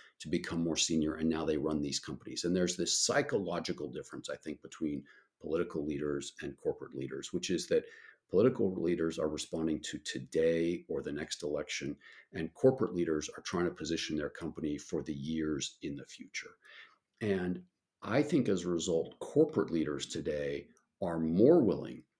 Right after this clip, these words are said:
to acknowledge climate change and start to wa-, change the way the corporations are doing it. And, and, and they're also, they're responding to a broader set of constituents. I mean, a corporate C E O of a big company is thinking about their shareholders, their institutional investors, their employees, their customers. It's a,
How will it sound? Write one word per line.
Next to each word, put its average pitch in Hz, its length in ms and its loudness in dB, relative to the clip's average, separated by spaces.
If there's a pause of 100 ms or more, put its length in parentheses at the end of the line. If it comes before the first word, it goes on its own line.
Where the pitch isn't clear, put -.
(120)
to 95 120 2
acknowledge 82 540 0
climate 78 340 -4
change 76 540 -4
and 82 120 -4
start 87 280 2
to 90 80 -2
wa-, 82 160 2
change 82 360 0
the 82 80 -2
way 78 120 4
the 73 80 0
corporations 95 640 2
are 95 60 2
doing 87 180 6
it. - 100 -2
And, 107 300 2
and, 120 360 6
and 123 160 4
they're 127 200 4
also, 202 420 4
they're 123 140 4
responding 160 640 4
to 139 120 0
a 104 40 4
broader 107 340 4
set 98 240 0
of 90 80 -4
constituents. - 640 -4
I 120 40 0
mean, 113 160 0 (400)
a 139 40 -8
corporate 302 380 4
C 139 220 4
E 127 60 6
O 120 80 10
of 107 100 6
a 101 40 4
big 95 240 2
company 87 420 2
is - 180 -2
thinking 151 320 4
about 90 360 0 (640)
their 92 160 4
shareholders, 123 920 4
their 85 140 0
institutional 82 640 -2
investors, 110 760 2
their 82 160 2
employees, 120 920 2
their 76 160 2
customers. 117 800 2
It's 117 180 -2
a, 120 120 4